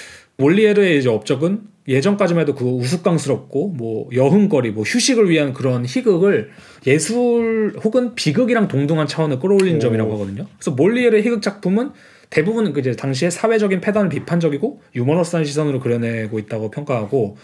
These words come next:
Speaker 1: 몰리에르는 되게 자신이 살아가는 그 시대에 모든 계층, 소위 계층까지 포함해서 모든 계층을 세심히 관찰하고 이를 고스란히 무대에 올림으로써 당대 풍속과 동시대인의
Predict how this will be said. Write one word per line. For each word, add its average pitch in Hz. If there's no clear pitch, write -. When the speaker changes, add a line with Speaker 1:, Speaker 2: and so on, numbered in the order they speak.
Speaker 1:
몰리에르는 120
되게 107
자신이 170
살아가는 156
그 127
시대에 180
모든 185
계층, 127
소위 214
계층까지 175
포함해서 170
모든 151
계층을 147
세심히 214
관찰하고 123
이를 160
고스란히 185
무대에 131
올림으로써 120
당대 165
풍속과 214
동시대인의 139